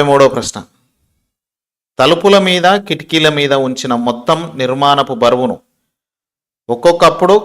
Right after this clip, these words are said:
కమానుల మీద, సొరంగాల పైకప్పులకు, గుమ్మటంపై కప్పులకు కూడా ఉపయోగించే కట్టడాన్ని ఈ విధంగా పిలుస్తారు.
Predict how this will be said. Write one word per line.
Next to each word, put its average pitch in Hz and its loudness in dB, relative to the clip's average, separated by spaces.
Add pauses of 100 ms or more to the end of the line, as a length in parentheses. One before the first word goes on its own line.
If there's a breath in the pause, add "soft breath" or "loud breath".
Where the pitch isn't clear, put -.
కమానుల 170 2 (100)
మీద, 156 -2 (420)
సొరంగాల 165 2 (140)
పైకప్పులకు, 147 -2 (340)
గుమ్మటంపై 160 0 (1080)
కప్పులకు 160 0 (100)
కూడా 151 2 (120)
ఉపయోగించే 143 -2
కట్టడాన్ని 139 0
ఈ 143 -4
విధంగా 139 -6
పిలుస్తారు. 117 -6